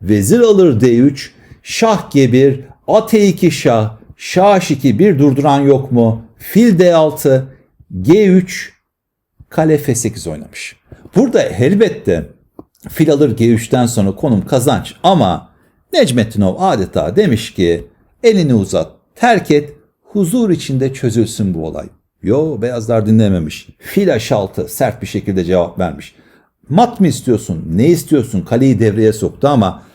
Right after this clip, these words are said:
fil alır G üç yapınca elini uzatmış beyazlar.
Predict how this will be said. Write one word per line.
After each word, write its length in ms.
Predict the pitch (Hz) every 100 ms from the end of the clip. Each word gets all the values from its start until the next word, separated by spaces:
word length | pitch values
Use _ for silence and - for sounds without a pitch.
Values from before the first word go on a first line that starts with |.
| _ _
fil 220 | - 214
alır 260 | 143 104 85
G 160 | 120 117
üç 260 | 82 -
yapınca 880 | 120 - 85 80 101 110 123 120 117 _ _ _ _
elini 260 | 123 90 85
uzatmış 640 | 85 85 82 - 98 -
beyazlar. 640 | 85 78 76 - 107 113